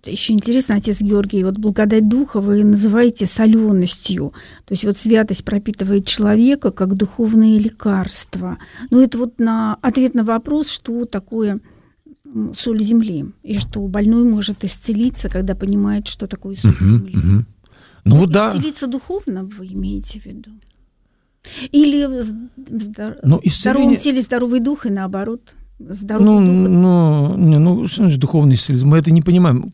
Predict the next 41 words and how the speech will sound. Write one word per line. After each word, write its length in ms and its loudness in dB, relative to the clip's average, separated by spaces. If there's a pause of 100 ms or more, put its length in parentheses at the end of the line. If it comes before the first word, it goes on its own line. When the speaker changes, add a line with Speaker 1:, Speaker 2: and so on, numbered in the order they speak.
(140)
Speaker 2:
Мы 280 2
не 80 6
понимаем, 200 2
что 140 0
значит 160 2
духовное 340 4
исцеление, 320 -2
если 200 0
мы 140 6
этого 160 2
не 120 6
чувствуем. 500 -2 (400)
А 200 0 (120)
чувствуем 380 4
мы 60 6
исцеление, 380 4
когда 220 2
у 60 4
нас 220 2
тело 260 2
здорово. 440 0 (720)
Понимаете, 300 4
можно 260 4
так, 240 -2 (360)
а, 220 0
ну, 320 6
как-то 360 -2
какими-то 480 2 (280)
такими 220 2
красивыми 480 2
фразами, 460 0
обтекаемыми 760 2
так 180 -2
все 140 -6
сказать, 380 -2
но 60 6
ничего 280 4
при 120 4
этом 160 2
не 80 4
понять. 440 2